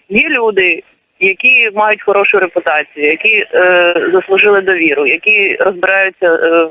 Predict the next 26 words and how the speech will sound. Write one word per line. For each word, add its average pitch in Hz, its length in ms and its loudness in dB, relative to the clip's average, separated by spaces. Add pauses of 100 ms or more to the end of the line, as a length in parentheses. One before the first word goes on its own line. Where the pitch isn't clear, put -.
(140)
розуміються 185 580 0
в - 140 -14
питаннях 185 480 -2
закупівель. 156 580 -2 (680)
І 175 80 0
вони 196 180 2 (160)
зараз 285 340 0 (140)
намагаються 202 1160 0 (240)
цю 226 180 0
ситуацію 208 600 0
покращити. 196 720 -2 (600)
Цих 269 140 -2
людей, 220 480 0 (1000)
які 214 300 -2
розуміються, 180 760 -2
які 170 260 0
знають, 151 400 -2
які 160 180 -4
в 165 120 -10
темі, 156 260 -2
їх 202 200 -2
треба 185 340 -2
слухати, 262 760 0
їх 196 220 -2
треба 180 260 -4
підтримувати. - 720 -8